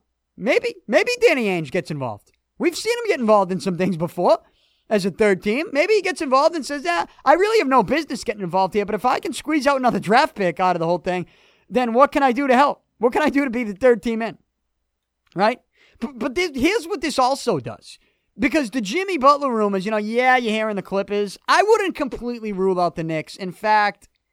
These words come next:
the best thing for Minnesota would be to get the Knicks involved. Right? Because then there's a bidding war, then you get some leverage back.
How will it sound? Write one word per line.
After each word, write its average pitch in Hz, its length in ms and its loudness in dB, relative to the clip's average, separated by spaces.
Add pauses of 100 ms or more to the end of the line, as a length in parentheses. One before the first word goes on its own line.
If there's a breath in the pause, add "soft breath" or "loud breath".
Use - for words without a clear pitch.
(460)
the 220 200 -4
best 285 400 -2
thing 294 260 -4
for 262 120 -10
Minnesota 262 720 -2
would 220 280 -2
be 285 380 -6
to 269 140 -8
get 233 300 -4
the 277 100 -6
Knicks 226 320 -6
involved. 135 600 -8 (1040)
Right? 240 320 2
Because 226 260 -6
then 277 280 -2
there's 262 180 -2
a 233 60 -6
bidding 262 340 0
war, 254 240 -2
then 254 240 -6
you 262 100 -8
get 233 200 -4
some 220 140 -8
leverage 196 360 -2
back. 113 300 -18